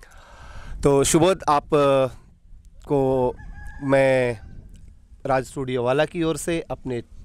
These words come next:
तमाम दर्शकों की ओर से और विशेषकर मेरी ओर से दिल से आपको बहुत-बहुत धन्यवाद कि आपने अपने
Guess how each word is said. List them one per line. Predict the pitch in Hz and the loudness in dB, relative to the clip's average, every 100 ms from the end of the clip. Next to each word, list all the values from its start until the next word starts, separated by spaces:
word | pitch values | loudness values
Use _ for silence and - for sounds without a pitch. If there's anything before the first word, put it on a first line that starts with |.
| - - - | -16 -6 0
तमाम | 214 262 214 | 2 2 2
दर्शकों | 190 - 165 165 | 2 2 0 -2
की | 165 156 | 2 2
ओर | 151 | 2
से | - 151 147 120 | 2 0 0 0
और | 123 120 113 | 0 0 -2
विशेषकर | 127 156 208 - 180 160 - - - - | -6 0 2 2 0 0 -6 -20 -14 -2
मेरी | 147 165 185 | 2 4 4
ओर | 170 | 2
से | - 170 180 _ _ _ _ _ _ 147 | 0 -4 -6 _ _ _ _ _ _ -8
दिल | 110 233 | -2 0
से | 214 202 | 0 0
आपको | 175 170 | 0 -4
बहुत-बहुत | 127 151 151 151 135 | -2 0 0 -2 -2
धन्यवाद | 139 160 165 165 165 | 0 2 2 0 -2
कि | 147 | -6
आपने | 139 - 143 | -6 -6 -8
अपने | 139 147 135 127 | -6 -6 -6 -8